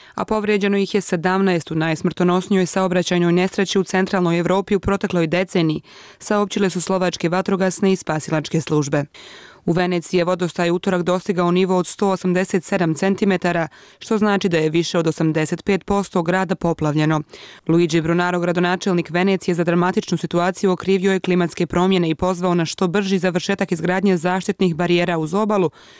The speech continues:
što je projekat čija se realizacija dugo odgađa.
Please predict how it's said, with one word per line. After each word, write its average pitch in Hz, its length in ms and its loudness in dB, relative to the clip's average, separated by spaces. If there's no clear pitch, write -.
što - 180 -2
je 196 80 2
projekat 190 460 0
čija 160 220 -2
se 170 120 -4
realizacija 175 640 0
dugo 156 280 2
odgađa. 147 600 -2